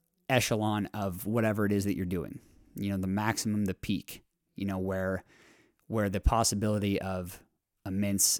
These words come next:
fame and notoriety comes into play, and not to mention, like, financial success.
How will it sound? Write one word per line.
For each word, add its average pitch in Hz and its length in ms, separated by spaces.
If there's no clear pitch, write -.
fame 110 520
and 98 80
notoriety 104 580
comes 107 300
into 101 100
play, 104 340
and 101 80
not 101 140
to 104 80
mention, 101 320
like, 95 340
financial 107 520
success. 98 640